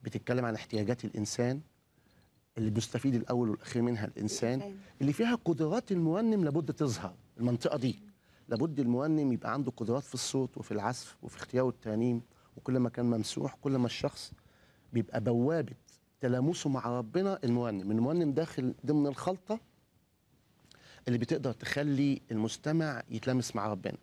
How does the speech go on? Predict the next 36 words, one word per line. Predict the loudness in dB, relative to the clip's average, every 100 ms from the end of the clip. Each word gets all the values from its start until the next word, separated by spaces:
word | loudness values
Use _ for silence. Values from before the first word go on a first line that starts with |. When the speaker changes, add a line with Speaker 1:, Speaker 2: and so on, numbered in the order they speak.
| _ -8
Speaker 1:
يعني | -2 0
أنا | 0
مثلًا | 0 0 -2 -2 -10 -12
بحب | -8 -2 -2 0
صوت | -2
فلان | 0 0 2
الفلاني، | 0 -4 -8 -8 -10 _ _ _ _
فبقول: | -2 0 2
"يا | 2 2 0
ده | 0 -2
لو | -2
ده | -2 -2
بيرنم | 0 2 2 2
أنا | 0 0
قلبي | 0 2
بينفتح | 0 -2 -4 -4 -2
له"، |
أو | -2
دي | 2
بترنم | 2 2 2 2 2 -2 -20 -20 -20 _ -2
هي | 2 2
بتأثر | 0 -2 -2 -2 -2 0 -2
فيا | -2 0 2 2
في | 0
انفتاحي | -2 0 -2 -2 -2
على | 0
ربنا. | 0 0 0 -2 -16 -20 -4
فالمرنم | 2 2 2 2 2 2
داخل | 0 0 0 0
ضمن | 2 4 2 2 -4 _ _ _ _
خلطة، | -8 -2 -2 0 -2 -2 -2
أو | 0 2 2 2
يعني | 0 0 0 -2
ال-، | -4
ال-، | -4 -2
ال-، | -2